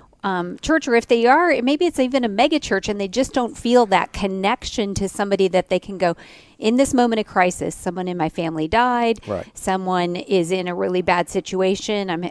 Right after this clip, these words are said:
Speaker 1: I'm really struggling in whatever that area is." They don't have a safe place.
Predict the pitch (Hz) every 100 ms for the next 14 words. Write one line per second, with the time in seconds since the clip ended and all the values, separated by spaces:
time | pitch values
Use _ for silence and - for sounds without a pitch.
0 | - 185 175 180 185 190 - 185 180 185
1 | 180 170 180 - _ - 220 202 208 208
2 | 247 294 269 254 - 254 240 214 262 294
3 | 202 180 - - - - _ 202 226 214
4 | 247 262 - - - 240 240 233 214 190
5 | - 208 - - 320 392 -